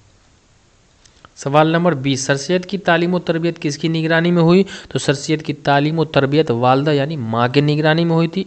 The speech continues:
इक्कीस नंबर सवाल, सर सैयद कहाँ मदफून है? यानी मदफून का मतलब दफन कहाँ किए गए हैं? तो सर सैयद को अलीगढ़ में ही दफन किया गया, तो उसका बी ऑप्शन हो जाएगा। अगला बाईस कह रहा है आपका, उर्दू नसर में सादा नसर, नसर नवैसी को किसने रिवाज दिया था?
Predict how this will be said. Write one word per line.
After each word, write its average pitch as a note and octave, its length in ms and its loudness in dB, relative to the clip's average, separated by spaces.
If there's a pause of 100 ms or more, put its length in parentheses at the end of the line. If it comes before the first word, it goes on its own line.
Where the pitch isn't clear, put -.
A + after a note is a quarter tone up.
इक्कीस D3+ 300 -6
नंबर D3 160 -4
सवाल, D#3+ 260 -8
सर D#3 140 -4
सैयद D#3+ 420 -2
कहाँ D3+ 260 0
मदफून C3+ 480 -2
है? A#2 100 -4
यानी C#3 200 -4
मदफून D3 360 -4
का C#3+ 80 0
मतलब E3 260 -6 (380)
दफन D3 360 4 (100)
कहाँ C#3+ 260 2
किए D#3+ 260 -2
गए E3 160 -2
हैं? F#3+ 180 -4 (320)
तो C3+ 80 -6
सर C3+ 220 -2
सैयद C3+ 320 -2
को D3+ 260 -8
अलीगढ़ C3 380 0
में B2+ 120 -2
ही C3 100 -2
दफन A#2 300 -6
किया A2+ 200 -8
गया, B2+ 140 -6
तो F3 160 -6
उसका C#3+ 240 -6
बी A2+ 220 -4
ऑप्शन A2 320 -4
हो B2 140 -4
जाएगा। D3 380 -4 (760)
अगला D#3 200 0
बाईस D#3 280 0
कह E3+ 120 -2
रहा E3 100 0
है D#3+ 40 -4
आपका, F3 140 -2
उर्दू F3+ 320 -2
नसर F3+ 320 -2
में F3 100 -2
सादा E3 340 0
नसर, E3 300 -4
नसर D3+ 540 -4
नवैसी D3 500 -2
को E3 180 -8
किसने E3+ 440 -2
रिवाज C3+ 400 4
दिया B2+ 280 2
था? A#2 220 -4